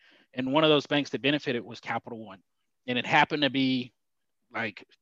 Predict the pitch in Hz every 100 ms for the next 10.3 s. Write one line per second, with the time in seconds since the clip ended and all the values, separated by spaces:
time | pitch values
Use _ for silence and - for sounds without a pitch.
0 | - 143 151 139 135 131 123 123 - 123
1 | 123 120 113 117 - 117 113 113 113 117
2 | 135 165 - 147 - - _ _ _ _
3 | 113 117 151 147 139 - - 143 151 139
4 | 131 156 175 - 143 131 143 135 131 135
5 | 147 151 147 - - _ - 127 - 151
6 | 151 151 131 - - _ _ _ - -
7 | 147 135 120 120 104 - - _ _ _
8 | - 160 151 147 - 110 - - - 135
9 | 135 135 120 104 104 - 135 139 127 127
10 | 120 110